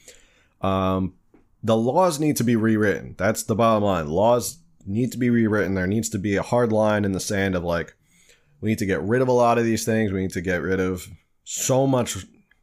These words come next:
leniency when it comes to pretrial diversion. Um, and a lot of these issues that are really contributing to the issues we're seeing now. Um, so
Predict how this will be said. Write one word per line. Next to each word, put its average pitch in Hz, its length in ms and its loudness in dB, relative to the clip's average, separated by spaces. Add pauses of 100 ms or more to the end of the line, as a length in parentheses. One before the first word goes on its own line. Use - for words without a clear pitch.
(160)
leniency 104 560 0
when 101 120 -2
it 92 80 -4
comes 95 180 -6
to - 80 -14
pretrial 95 540 -2
diversion. 123 760 0 (640)
Um, 90 600 -2 (800)
and 95 640 0
a - 60 -8
lot 98 320 2
of 127 80 -2
these 113 200 -2
issues 107 440 -2
that 98 120 -2
are 92 80 -2
really 151 320 0
contributing 117 720 0
to 101 760 0 (120)
the 107 220 -6
issues 113 400 0
we're 101 140 0
seeing 95 380 -2
now. 78 400 -6 (600)
Um, 90 680 -4 (1400)
so 107 480 0